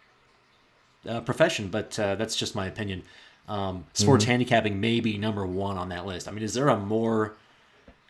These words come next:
Speaker 1: legal job that's just that despicable besides a sports handicapper who, who doesn't truly, like, you know what, you know what I'm talking about, right, Bob? Like, the kind of guy who,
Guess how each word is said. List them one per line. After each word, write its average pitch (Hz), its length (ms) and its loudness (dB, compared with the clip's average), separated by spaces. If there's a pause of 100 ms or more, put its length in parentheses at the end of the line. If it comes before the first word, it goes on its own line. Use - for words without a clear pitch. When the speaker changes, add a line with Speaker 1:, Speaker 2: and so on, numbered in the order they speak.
(320)
Speaker 1:
legal 120 720 4 (460)
job 107 380 0
that's 95 180 -4
just - 280 -2 (1600)
that 101 520 -4 (960)
despicable 156 640 -2 (300)
besides 117 300 0
a 107 60 0
sports 117 400 -2
handicapper 120 520 -2
who, 113 120 2
who 113 220 4
doesn't 147 320 6 (340)
truly, 123 540 6
like, 98 340 0
you 147 60 6
know 143 80 8
what, 135 200 2 (260)
you 262 80 0
know 233 60 6
what 147 60 8
I'm - 40 0
talking 127 220 10
about, 90 120 2
right, 110 280 2
Bob? 120 220 2
Like, 110 140 0
the - 80 -2
kind 151 260 2
of 113 80 2
guy 110 280 2
who, 92 280 -4